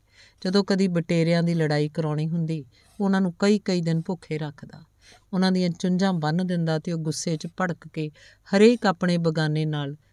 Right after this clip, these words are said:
ਲੜ ਮਰਨ ਲਈ ਤਿਆਰ ਹੋ ਜਾਂਦੇ ਸੀ। ਮਦਰਸੇ ਲਾਗੇ ਪਹੁੰਚ ਕੇ ਹੌਲਦਾਰ ਨੇ ਸਿਪਾਹੀ ਪਰਦਮਨ ਸਿੰਘ, ਸਿੰਘ ਨੂੰ ਇੱਕ ਤੰਬੂ ਲਾਉਣ ਦਾ ਹੁਕਮ ਦਿੱਤਾ। ਰੰਗਪੁਰ ਦੇ ਕੰਮੀ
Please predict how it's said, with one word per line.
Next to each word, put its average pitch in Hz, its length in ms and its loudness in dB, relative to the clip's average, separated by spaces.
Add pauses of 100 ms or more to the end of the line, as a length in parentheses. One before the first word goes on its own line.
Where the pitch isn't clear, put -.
(200)
ਲੜ 170 260 2
ਮਰਨ 156 360 0
ਲਈ 151 120 0
ਤਿਆਰ 147 360 -4
ਹੋ 156 140 -10
ਜਾਂਦੇ 135 340 -12
ਸੀ। - 280 -20 (720)
ਮਦਰਸੇ 208 580 4
ਲਾਗੇ 180 320 4
ਪਹੁੰਚ 175 300 -4
ਕੇ 175 200 -2
ਹੌਲਦਾਰ 156 460 0
ਨੇ 160 120 -2
ਸਿਪਾਹੀ 170 460 -4
ਪਰਦਮਨ 160 560 -2
ਸਿੰਘ, 160 320 -4 (180)
ਸਿੰਘ 180 280 -4
ਨੂੰ 160 240 -6 (420)
ਇੱਕ 208 160 -2
ਤੰਬੂ 208 480 2
ਲਾਉਣ 170 280 2
ਦਾ 156 120 -2
ਹੁਕਮ 156 420 -6
ਦਿੱਤਾ। - 380 -14 (600)
ਰੰਗਪੁਰ 190 520 2
ਦੇ 170 160 0
ਕੰਮੀ 170 480 0